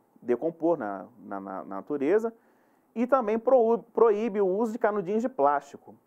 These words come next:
Até lembro de uma situação que eu fui numa lanchonete, aquela lanchonete famosíssima que tem aí, E aí eu recebi um canudo de plástico e fiquei surpreso, mas não era proibido? Aí depois eu lembrei que eu tava em Duque de Caxias, então lá, acho que na época não tinha essa lei, mas essa lei tem aqui no nosso município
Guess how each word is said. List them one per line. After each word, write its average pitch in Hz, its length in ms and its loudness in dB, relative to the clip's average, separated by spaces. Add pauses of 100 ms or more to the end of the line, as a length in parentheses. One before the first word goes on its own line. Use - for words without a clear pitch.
(140)
Até 185 240 2
lembro 226 200 0
de 208 40 -4
uma 220 120 0
situação 220 420 -2
que 160 60 -6
eu 147 60 0
fui 170 120 -10
numa 151 160 -2
lanchonete, 147 420 -4
aquela 170 160 -4
lanchonete 127 560 -8
famosíssima 110 560 -6
que - 60 -20
tem 107 120 -12
aí, 175 200 -6 (1000)
E 190 80 4
aí 202 60 6
eu 226 80 8
recebi 226 260 2
um 226 60 -2
canudo 214 260 0
de 214 80 -6
plástico - 340 0
e - 20 -10
fiquei 233 140 -4
surpreso, 226 360 0
mas 339 120 -4
não 311 80 0
era 233 80 2
proibido? 143 540 -4 (100)
Aí 165 80 -4
depois 185 220 -2
eu 220 80 4
lembrei 180 260 2
que 185 60 -4
eu 170 40 -2
tava 180 200 0
em - 20 -8
Duque 143 240 -12
de 170 60 -14
Caxias, 120 420 -6
então 127 200 -12
lá, 127 200 -8 (760)
acho - 180 -8
que 147 60 -12
na 131 80 -2
época 127 260 0
não 160 100 -8
tinha 151 120 -6
essa 160 160 -4
lei, 110 200 -4
mas 101 180 -12
essa 123 140 -10
lei 117 140 -4
tem 135 160 -8
aqui 139 160 -10
no 156 80 -8
nosso 139 240 -6
município 147 460 -14